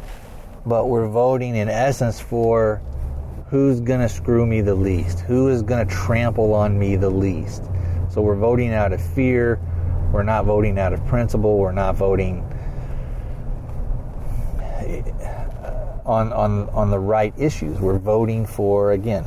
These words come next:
who is gonna screw me over the least.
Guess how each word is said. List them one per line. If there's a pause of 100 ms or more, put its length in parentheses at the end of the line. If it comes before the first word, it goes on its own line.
(100)
who
is
gonna
screw
me
over (220)
the
least.